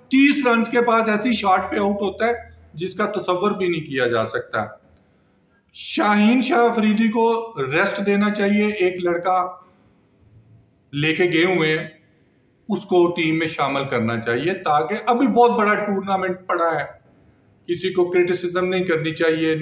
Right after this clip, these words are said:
ना मैं करना चाहता हूं। लेकिन जका अशरफ और इंजमामुल हक, ये five का group है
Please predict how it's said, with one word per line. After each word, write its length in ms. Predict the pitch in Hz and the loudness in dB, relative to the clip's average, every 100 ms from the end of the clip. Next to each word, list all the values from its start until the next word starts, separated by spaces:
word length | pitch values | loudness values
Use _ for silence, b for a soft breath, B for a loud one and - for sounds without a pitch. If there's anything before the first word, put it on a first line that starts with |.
| 160 | -4
ना 140 | 151 165 | -4 -2
मैं 240 | 160 175 | 0 -2
करना 280 | 180 143 160 | -2 -2 -2
चाहता 340 | 151 156 - 151 | -2 -2 0 -2
हूं। 300 | 143 - b b b - | -2 -6 b b b -6
लेकिन 580 | 151 190 190 202 - - - 117 | 0 2 2 0 -2 -12 -16 -8
जका 520 | 131 170 180 185 190 | -4 2 6 8 6
अशरफ 640 | 175 180 175 165 - - - _ _ _ _ _ _ _ _ _ _ _ _ _ _ | 4 2 0 0 -4 -10 -20 _ _ _ _ _ _ _ _ _ _ _ _ _ _
और 540 | 185 196 202 180 - - | 2 4 6 4 0 -4
इंजमामुल 640 | 165 165 170 165 160 165 151 | -4 -2 0 2 2 2 2
हक, 440 | 147 143 - - - | 0 0 -10 -16 -2
ये 160 | 240 | 0
five 500 | 262 262 175 185 233 | 0 0 2 2 2
का 240 | 214 - 190 | 0 0 0
group 440 | 151 160 220 214 | 2 0 0 0
है 460 | 175 160 160 - | 0 0 -2 -8